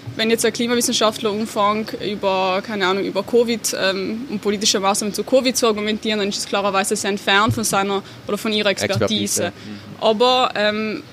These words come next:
Speaker 1: was wir zumindest in der Studie gefunden haben, ist, dass wenn die Expertise recht nahe liegt an die Wissenschaftler, an die Klimawissenschaftler, dann wünscht sich die Öffentlichkeit,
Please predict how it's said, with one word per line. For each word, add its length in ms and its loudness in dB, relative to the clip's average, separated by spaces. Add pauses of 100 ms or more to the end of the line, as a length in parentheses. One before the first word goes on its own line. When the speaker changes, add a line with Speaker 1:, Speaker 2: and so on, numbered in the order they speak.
(180)
Speaker 1:
was 140 -2
wir 140 2
zumindest 340 2
in 60 0
der 80 2
Studie 240 0
gefunden 400 -2
haben, 300 0
ist, 320 -2
dass 380 2
wenn 560 0
die 100 -2
Expertise 640 -2
recht 220 0
nahe 280 2
liegt 380 -4
an 160 2
die 140 -2
Wissenschaftler, 540 -2
an 80 2
die 40 0
Klimawissenschaftler, 640 -2
dann 220 0
wünscht 240 2
sich 100 -2
die 140 -2
Öffentlichkeit, 580 -2